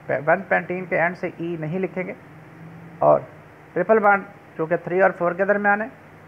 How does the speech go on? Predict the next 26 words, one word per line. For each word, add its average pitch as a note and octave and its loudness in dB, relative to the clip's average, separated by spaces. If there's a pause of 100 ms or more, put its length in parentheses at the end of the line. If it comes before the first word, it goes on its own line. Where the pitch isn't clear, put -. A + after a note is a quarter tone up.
(220)
लिहाजा D#3+ 4
lower F#3 4
number E3+ 2
three F3 -2
होगा, G#3 4 (540)
तो D#3 -4
ये F3+ 0
हो E3 2
जाएगा D#3 4
थ्री F3+ -4
वाई D#3 0
एन C#3+ -6
ई E3 -2 (340)
और C3+ -4
दरमियान C3 -4
में E3 -4
dash F3+ 2
लगेगी, G3 -4
जैसे F3 -4
हम F3 -4
पहले F3+ -2
लगाते F3 -2
हैं, F3 -8 (560)
तो E3+ -4
नाम F3 4
बना G3 0